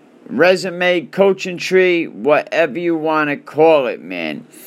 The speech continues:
You leave a guy that, that pretty much does most of the work. What do you do? Maybe you call some plays.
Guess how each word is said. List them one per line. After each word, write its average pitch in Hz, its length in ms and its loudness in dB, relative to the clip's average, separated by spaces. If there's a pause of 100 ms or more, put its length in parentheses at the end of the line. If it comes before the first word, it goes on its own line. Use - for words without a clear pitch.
(840)
You 160 220 2
leave 180 280 2
a 160 120 0
guy 170 420 4
that, 139 360 -2
that 135 180 -2
pretty 165 240 -2
much 143 400 -4
does 160 340 4
most 151 400 -2
of 156 80 2
the 143 80 0
work. 143 500 0
What 123 220 2
do 196 60 2
you 202 180 -4
do? 156 300 4
Maybe 170 420 -2
you 175 160 -6
call 170 300 2
some 151 200 -10
plays. 165 600 0